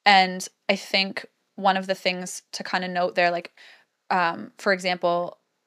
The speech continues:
uh, I've, I've chatted a little bit about it. I did an entire podcast episode, and you know me very well, so you know my relationship with alcohol. Like, I would come home, before I even took off my shoes, I had to have a glass of wine.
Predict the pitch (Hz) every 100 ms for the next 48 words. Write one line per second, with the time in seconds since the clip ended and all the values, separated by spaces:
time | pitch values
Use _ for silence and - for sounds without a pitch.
0 | _ _ - 175 147 175 - - 185 185
1 | 180 180 170 175 170 170 170 170 170 175
2 | 175 170 170 - 165 - - 170 170 170
3 | 170 170 165 175 180 - - 190 180 175
4 | 170 185 196 175 175 180 - 175 180 170
5 | - - 170 165 - 185 175 180 180 180
6 | - 185 180 180 175 170 170 - - _
7 | 190 - 180 180 180 175 180 170 - 175
8 | - 180 170 170 - 175 175 175 170 170
9 | 180 - 170 170 - 175 165 - 170 95
10 | - 214